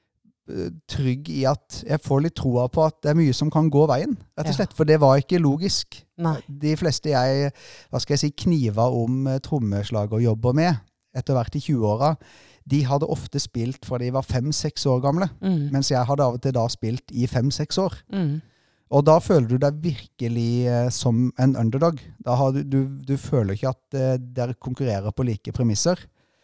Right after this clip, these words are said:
Speaker 1: Eh, men da var det han mentaltreneren sa til meg at det er veldig enkelt. Da må du rett og slett jobbe mer enn de andre.
Speaker 2: Ja.
Speaker 1: Det er, det er, det er så,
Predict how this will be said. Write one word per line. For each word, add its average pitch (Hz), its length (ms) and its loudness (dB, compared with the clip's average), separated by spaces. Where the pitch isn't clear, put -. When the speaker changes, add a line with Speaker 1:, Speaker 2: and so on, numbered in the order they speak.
Speaker 1:
Eh, 131 280 4
men 147 240 6
da 151 200 6
var 165 160 4
det 156 420 2
han 147 220 4
mentaltreneren 131 640 0
sa 120 180 0
til 135 120 -2
meg 139 260 2
at 185 120 -4
det 160 80 4
er 175 80 4
veldig 151 160 2
enkelt. - 580 -4
Da 156 140 2
må 139 340 4
du 170 160 4
rett 127 220 -4
og 151 80 0
slett 127 300 -4
jobbe 117 280 0
mer 92 200 -2
enn 104 120 -2
de 120 60 -2
andre. 90 280 -8
Speaker 2:
Ja. 143 120 -16
Speaker 1:
Det 160 80 -2
er, 160 280 4
det 160 160 2
er, 165 100 10
det 156 140 4
er 156 60 4
så, 139 320 0